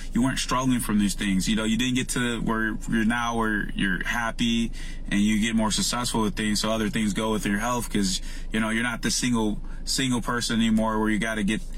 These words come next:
you gotta attract the, the girl or stuff like that, right? Like, we, we understand that, and that's what many clients I work with where,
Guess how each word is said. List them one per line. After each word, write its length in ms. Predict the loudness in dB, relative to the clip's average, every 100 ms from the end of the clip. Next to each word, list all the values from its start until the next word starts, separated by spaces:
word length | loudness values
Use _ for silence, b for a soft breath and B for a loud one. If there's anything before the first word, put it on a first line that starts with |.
| B B B
you 100 | -2
gotta 160 | 0
attract 420 | -2 -2 -2 -4 -2
the, 260 | -2 0
the 120 | 0 0
girl 300 | 0 0 0
or 100 | 0
stuff 280 | -2 -2
like 200 | -4 -4
that, 220 | -2 -2 -2
right? 200 | -2 0
Like, 140 | 2
we, 260 | 2 2 2
we 220 | 0 0
understand 480 | 0 0 0 0 0
that, 80 |
and 80 | 0
that's 180 | 0 0
what 140 | 2
many 220 | 2 2 0
clients 360 | 0 0 0
I 40 | 0
work 280 | 0 -2
with 240 | -2 -4 -2
where, 360 | 0 0 0